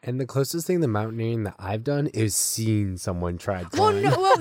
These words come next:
Speaker 2: no, you've backpacked. You've backpacked with us.
Speaker 1: Oh, well, I mean, yeah. Like, there's backpacking, then there's, like, the occasional
Speaker 2: There's, like,
Speaker 1: hike
Speaker 2: actual
Speaker 1: to
Speaker 2: mountaineering.
Speaker 1: ascend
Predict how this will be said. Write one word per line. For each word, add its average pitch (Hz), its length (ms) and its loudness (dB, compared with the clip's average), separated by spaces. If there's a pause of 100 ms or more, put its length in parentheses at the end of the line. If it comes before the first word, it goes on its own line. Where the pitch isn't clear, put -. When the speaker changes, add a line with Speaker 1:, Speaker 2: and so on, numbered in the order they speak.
Speaker 2:
no, 392 120 6
you've 466 320 2
backpacked. 220 720 0
You've 349 200 -2
backpacked 175 420 -4
with - 160 -16
us. 175 180 -10
Speaker 1:
Oh, 175 240 4
well, 135 320 -2
I 135 80 -2
mean, 135 220 0
yeah. 110 440 0
Like, 107 180 -2
there's 117 180 2
backpacking, 113 720 0
then 107 440 -2
there's, 104 220 -6
like, 101 200 -6
the 104 100 -6
occasional 104 480 -2
Speaker 2:
There's, 262 140 2
like, 269 140 0
Speaker 1:
hike - 100 2
Speaker 2:
actual 254 500 0
Speaker 1:
to 233 60 2
Speaker 2:
mountaineering. 143 320 4
Speaker 1:
ascend 117 580 4